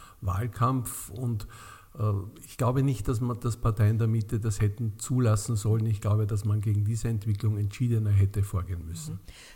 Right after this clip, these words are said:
Speaker 2: Der Herr Schasach hat jetzt eben die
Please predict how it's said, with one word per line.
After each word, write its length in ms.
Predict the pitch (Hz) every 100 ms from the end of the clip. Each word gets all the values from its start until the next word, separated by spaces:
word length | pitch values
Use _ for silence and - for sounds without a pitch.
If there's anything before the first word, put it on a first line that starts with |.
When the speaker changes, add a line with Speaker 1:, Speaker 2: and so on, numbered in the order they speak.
| -
Speaker 2:
Der 80 | 156
Herr 120 | 147
Schasach 480 | 147 127 156 170 -
hat 180 | 147 -
jetzt 340 | 156 - -
eben 360 | - 143 147 143 -
die 260 | 151 147 135